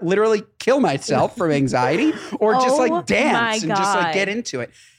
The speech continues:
Speaker 1: And don't do drugs, kids. The kids listening,
Speaker 2: No.
Speaker 1: it's just not
Speaker 2: They're
Speaker 1: worth
Speaker 2: really
Speaker 1: it.
Speaker 2: not
Speaker 1: It's not
Speaker 2: good.
Speaker 1: worth it.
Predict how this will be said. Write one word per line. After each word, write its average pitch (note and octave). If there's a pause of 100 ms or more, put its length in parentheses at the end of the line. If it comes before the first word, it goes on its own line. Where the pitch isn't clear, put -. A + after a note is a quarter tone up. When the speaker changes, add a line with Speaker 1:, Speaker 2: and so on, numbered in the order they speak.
(200)
Speaker 1:
And D3
don't F#3+
do F3
drugs, B2
kids. G#2
The D3
kids E3
listening, C3
Speaker 2:
No. B2+
Speaker 1:
it's -
just -
not F#4
Speaker 2:
They're A#4
Speaker 1:
worth A#4+
Speaker 2:
really C#4
Speaker 1:
it. -
Speaker 2:
not E3+
Speaker 1:
It's E3
not E3+
Speaker 2:
good. B2
Speaker 1:
worth C#4
it. -